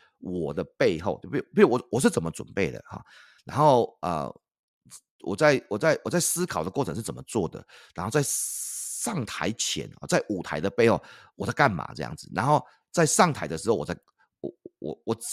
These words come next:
我为什么这么设计，然后在上台之后我又，我又有，我又去怎么调整，然后我怎么确定它是不是有效的，类-，类似像这样的东西。所以我，我打算在一月份的时候啊，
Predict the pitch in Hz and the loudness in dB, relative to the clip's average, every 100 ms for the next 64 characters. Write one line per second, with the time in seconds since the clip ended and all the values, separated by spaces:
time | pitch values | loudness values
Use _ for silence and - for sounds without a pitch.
0 | - 101 175 175 101 117 104 - 117 82 | -4 8 10 10 6 0 0 0 0 0
1 | - 78 - - - - 117 156 151 180 | -6 -12 -14 -20 -14 -4 0 0 2 2
2 | 151 90 78 107 117 87 80 - 80 95 | 2 -4 -6 -4 -2 0 -2 -8 -6 0
3 | 156 87 - _ _ - 101 135 151 - | 2 0 -4 _ _ -8 -4 -4 -4 -8
4 | 95 76 - - 87 - - _ - - | -8 -10 -12 -12 -12 -12 -16 _ -20 -20
5 | _ - - 135 - _ _ _ _ 113 | _ -8 -4 -4 -6 _ _ _ _ -4
6 | 139 113 - 196 165 139 143 139 120 - | -2 -4 0 2 2 0 -2 -2 -2 -4
7 | - - - - 143 175 - _ - - | -6 -8 -8 -6 0 0 -2 _ -20 -20
8 | _ - 180 220 180 185 151 156 95 85 | _ -6 4 6 6 2 0 0 -2 -4
9 | 73 67 65 - 101 170 165 - - - | -6 -10 -12 -10 -2 0 0 -4 -10 0
10 | 123 90 180 170 160 - 156 147 151 160 | 2 4 4 4 2 -2 -4 -2 4 6
11 | 101 135 90 73 - 78 76 65 | 6 2 -2 -2 -6 -6 -6 -6